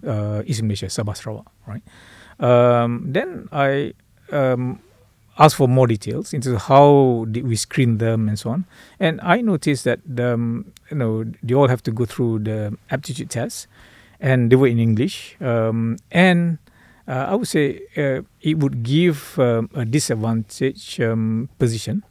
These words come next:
uh, to the local grad. So, so if you're not, uh, you don't command, um, or you don't have a high level of, uh, English comprehension, um, you will fare worse compared to someone who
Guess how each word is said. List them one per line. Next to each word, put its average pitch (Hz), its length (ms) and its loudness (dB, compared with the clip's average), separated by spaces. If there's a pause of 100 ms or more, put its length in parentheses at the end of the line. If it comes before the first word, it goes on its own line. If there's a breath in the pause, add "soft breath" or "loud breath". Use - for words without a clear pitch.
(160)
uh, 110 280 0
to - 100 -6
the 110 120 0
local 120 240 0
grad. 104 280 -8
So, 123 160 -6
so 135 120 -2 (260 loud breath)
if - 200 -2
you're 135 100 6
not, 185 220 6 (640)
uh, - 40 -2
you 127 180 -2
don't 160 360 4
command, 127 760 0
um, 113 520 -2 (120)
or 135 80 -4
you 113 100 -4
don't 151 140 2
have 127 160 -2
a 110 60 -2
high 127 120 2
level 117 320 2
of, 107 220 -6 (360 soft breath)
uh, 117 180 -4
English 135 280 2
comprehension, 113 580 -4 (520 soft breath)
um, 120 720 -2
you 139 180 0
will 139 160 6
fare 123 340 2
worse 120 360 0
compared - 420 -4
to - 120 -6
someone 117 260 0
who 113 240 -4